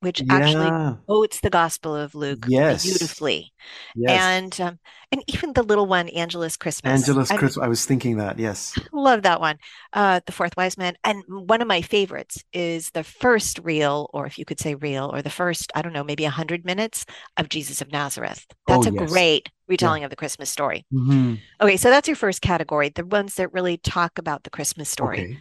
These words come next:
Speaker 2: yeah.
Speaker 1: The, the second category is those films that have a strong reference to gospel values.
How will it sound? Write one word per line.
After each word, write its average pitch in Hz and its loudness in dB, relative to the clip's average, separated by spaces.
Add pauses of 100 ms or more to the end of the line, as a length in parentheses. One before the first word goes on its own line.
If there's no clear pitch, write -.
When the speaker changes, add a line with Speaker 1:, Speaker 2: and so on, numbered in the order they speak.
Speaker 2:
yeah. 127 -2 (140)
Speaker 1:
The, - -12 (200)
the 220 0
second 370 2
category 175 4
is 190 0
those 220 0
films 165 -2 (600)
that 185 2 (800)
have 262 2 (640)
a 180 4
strong 226 4
reference 175 0
to 170 -6
gospel 160 0
values. - -6